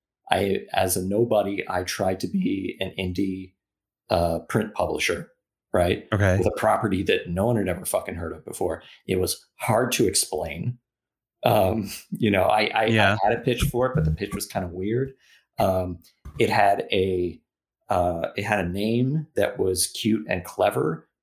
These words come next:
Speaker 1: but not memorable at all. Um,
Speaker 2: Right.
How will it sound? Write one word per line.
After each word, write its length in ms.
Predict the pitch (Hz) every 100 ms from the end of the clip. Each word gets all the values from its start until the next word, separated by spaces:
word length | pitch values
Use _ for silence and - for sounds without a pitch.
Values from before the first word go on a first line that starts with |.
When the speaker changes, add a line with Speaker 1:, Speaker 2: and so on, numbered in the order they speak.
| -
Speaker 1:
but 220 | 95 95
not 440 | 92 104 107 - _ _ _ _ _ -
memorable 680 | 107 107 117 120 127 143 - -
at 140 | 95 90
all. 480 | 90 113 160 - _ _ _ _ -
Um, 240 | 98 90
Speaker 2:
Right. 320 | 101 104 -